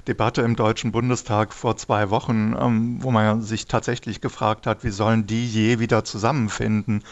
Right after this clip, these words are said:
bei den Vorwürfen, die es da gab. Gestern war das eher so ein Antesten, der Versuch, den anderen zu provozieren. Das ist beiden nicht gelungen.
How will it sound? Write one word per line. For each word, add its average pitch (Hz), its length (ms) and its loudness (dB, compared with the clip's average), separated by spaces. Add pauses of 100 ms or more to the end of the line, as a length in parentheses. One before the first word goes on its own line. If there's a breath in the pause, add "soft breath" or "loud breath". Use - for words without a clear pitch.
(260 loud breath)
bei 120 100 4
den 110 200 4
Vorwürfen, 110 580 2
die 113 60 0
es 113 120 -4
da 110 140 -2
gab. 113 360 0 (340 loud breath)
Gestern 143 400 0
war 131 160 4
das 135 180 0
eher 131 240 -2
so 127 120 -2
ein 120 100 0
Antesten, 135 1200 -2
der 120 120 2
Versuch, 123 400 -2
den 123 200 0
anderen 120 480 2
zu - 160 -6
provozieren. 123 920 0 (260 loud breath)
Das 131 160 0
ist 143 100 -4
beiden 143 400 2
nicht 143 220 -2
gelungen. 170 460 2